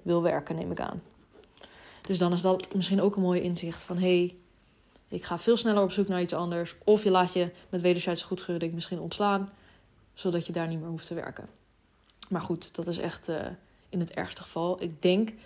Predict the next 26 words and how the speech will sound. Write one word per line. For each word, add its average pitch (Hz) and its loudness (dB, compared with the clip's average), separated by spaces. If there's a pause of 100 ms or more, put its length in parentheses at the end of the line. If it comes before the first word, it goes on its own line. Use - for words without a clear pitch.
(140)
dat 190 -6
in 190 0
de 180 0
meeste 196 4
gevallen 170 -4 (1300)
hetgene 214 6
waar 202 8
we 196 6
zo 226 12
bang 208 6
voor 208 0
zijn, 190 2
waar 185 2
we 180 2
zo 208 6
erg 214 2
tegen 208 2
opkijken 190 2
om 180 0
dat 175 -2
te 180 -2
bespreken, 208 4
dat 185 -2
het 185 -6
uiteindelijk 180 -4
allemaal 170 -8